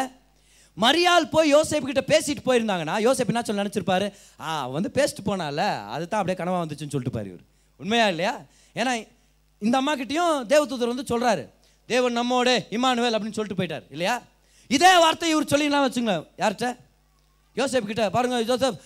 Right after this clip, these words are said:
அவருக்கு பேர் வைக்கணும்னு சொன்னாரு, இம்மானுவேல்னு பேர் வைன்னு சொன்னாரு." இப்ப யோசேப்பு கனவு வரும்போது என்ன நினைச்சிருப்பாரு? "ஆ, இம்மானுவேலா?"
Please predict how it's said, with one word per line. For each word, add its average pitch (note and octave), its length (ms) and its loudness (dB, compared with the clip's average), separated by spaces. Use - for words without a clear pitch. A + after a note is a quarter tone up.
அவருக்கு A3 360 4
பேர் B3 40 2
வைக்கணும்னு A#3+ 380 -2
சொன்னாரு, A3+ 340 -2
இம்மானுவேல்னு A#3 340 -2
பேர் A3 180 -2
வைன்னு F#3+ 280 -4
சொன்னாரு." F3+ 260 -4
இப்ப - 160 2
யோசேப்பு A3 300 0
கனவு G#3+ 240 -4
வரும்போது G#3 260 -2
என்ன G3+ 180 -4
நினைச்சிருப்பாரு? F#3 440 -4
"ஆ, D#3 140 -10
இம்மானுவேலா?" D#3+ 640 -10